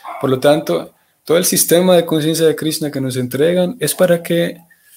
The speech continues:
para que seamos felices. No es que Krishna trae consigo un método religioso para, para, mm, dificultarnos la vida,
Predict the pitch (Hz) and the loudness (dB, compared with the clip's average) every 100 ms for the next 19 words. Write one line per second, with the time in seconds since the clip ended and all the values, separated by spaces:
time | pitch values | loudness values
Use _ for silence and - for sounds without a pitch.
0 | - - - 175 180 180 170 170 202 196 | -20 -20 -4 -4 0 2 2 2 0 0
1 | 185 220 185 143 143 _ _ _ _ _ | 0 0 0 -2 -10 _ _ _ _ _
2 | - _ _ _ - - _ _ _ - | -20 _ _ _ -20 -20 _ _ _ -6
3 | 139 160 - - 160 165 160 135 143 143 | -2 -2 -2 -2 -2 -2 2 6 6 4
4 | 139 123 135 143 139 131 127 139 143 135 | 0 -2 0 0 0 2 2 0 0 0
5 | 127 120 117 117 131 131 131 123 120 120 | 0 -2 -4 -2 -2 -2 -4 -2 -2 -4
6 | 123 - _ _ _ - _ - 120 120 | -8 -16 _ _ _ -20 _ -4 -2 0
7 | 117 113 117 120 123 - _ _ _ 131 | -2 -4 -8 -12 -16 -20 _ _ _ -6
8 | 139 139 - 131 127 139 143 131 127 117 | -2 -4 -2 -2 2 2 4 0 0 0
9 | 120 135 123 117 | 0 0 -2 -6